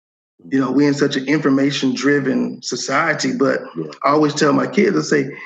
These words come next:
Speaker 1: "It makes no sense for you to access information and never apply it.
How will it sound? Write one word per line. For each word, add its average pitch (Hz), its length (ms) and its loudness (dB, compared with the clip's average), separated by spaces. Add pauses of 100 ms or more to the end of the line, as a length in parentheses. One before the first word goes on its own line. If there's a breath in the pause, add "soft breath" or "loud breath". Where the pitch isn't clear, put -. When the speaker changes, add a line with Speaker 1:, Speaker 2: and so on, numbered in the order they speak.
(140 loud breath)
Speaker 1:
"It 151 120 0
makes 175 240 2
no 151 120 4
sense 190 400 2
for - 120 -4
you 147 160 2
to 131 180 0
access 143 520 -2
information 135 640 0
and 123 100 0
never 131 220 0
apply 123 440 -4
it. - 40 -18